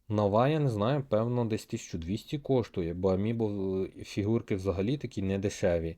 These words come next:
Багато хто їх купує, не розпаковує, тримає, потім продають їх там через роки.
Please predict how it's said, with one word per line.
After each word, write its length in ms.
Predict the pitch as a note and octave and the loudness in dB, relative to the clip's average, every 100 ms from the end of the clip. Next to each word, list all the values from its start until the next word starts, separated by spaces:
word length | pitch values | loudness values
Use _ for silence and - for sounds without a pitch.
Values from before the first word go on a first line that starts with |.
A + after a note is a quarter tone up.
| _ _ _ _ _ _ _ _ - | _ _ _ _ _ _ _ _ -2
Багато 320 | F#2 G2+ G#2+ | 2 2 0
хто 200 | - G#2+ | 2 2
їх 160 | F#2+ | 2
купує, 480 | - G2 - A#2 A#2+ | -4 -8 2 4 4
не 140 | G#2 F#2+ | 2 0
розпаковує, 920 | F#2+ - F#2 - G#2+ B2 A#2 G#2+ F#2+ | -2 -2 -4 2 6 6 6 4 2
тримає, 720 | - F2+ F2 G2 B2+ B2+ A2 | 2 0 2 2 4 4 2
потім 360 | - F#2 F2+ E2+ | 0 -4 -4 -6
продають 640 | - F2 E2+ G#2 C3+ C3 | -8 -2 0 2 2 0
їх 100 | G#2+ | -4
там 200 | - A2 | -2 -4
через 340 | - A2+ G#2+ A2 | 0 2 2 0
роки. 560 | A2+ - A#2+ A2+ G2+ | -2 0 2 4 4